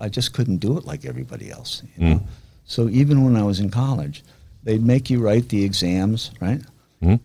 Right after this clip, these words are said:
Speaker 1: And I said, "Just let me talk to people," because the way I studied was in groups and having people read to me.
Speaker 2: Right.
Speaker 1: And I was interested, you know, it was all interesting,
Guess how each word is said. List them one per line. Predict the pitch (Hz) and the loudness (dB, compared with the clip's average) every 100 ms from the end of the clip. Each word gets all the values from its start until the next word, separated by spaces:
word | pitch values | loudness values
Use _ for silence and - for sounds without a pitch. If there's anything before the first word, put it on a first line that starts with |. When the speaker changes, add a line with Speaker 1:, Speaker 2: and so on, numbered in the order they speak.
| - | -2
Speaker 1:
And | 110 110 107 117 | 0 0 2 2
I | 110 | 0
said, | - 117 | 0 -2
"Just | 165 160 | -2 -4
let | 220 | -2
me | 156 | -2
talk | 143 139 156 - | 0 0 -2 -2
to | - 78 78 - | -4 -4 -10 -12
people," | 104 92 95 | -8 -6 -4
because | 98 107 98 | -4 -4 -2
the | 101 | -2
way | 98 131 135 | 0 0 0
I | 127 | 0
studied | - 135 139 117 | 0 -2 0 0
was | 104 90 | 0 -2
in | 98 | 0
groups | 95 135 127 - | 2 2 0 -2
and | 104 | -2
having | 95 110 113 | -2 0 -2
people | - 104 143 135 | -2 -4 -2 -2
read | 208 247 | -2 0
to | 117 | -2
me. | 76 - _ - - | -4 -10 _ -2 2
Speaker 2:
Right. | 71 - 147 | 4 2 2
Speaker 1:
And | 135 | 4
I | |
was | 170 135 | 6 8
interested, | 262 392 - 92 147 | 8 4 2 0 0
you | 185 | 4
know, | 147 | 4
it | |
was | 139 | 4
all | 196 147 | 4 4
interesting, | 247 294 - 80 | 2 0 -2 -4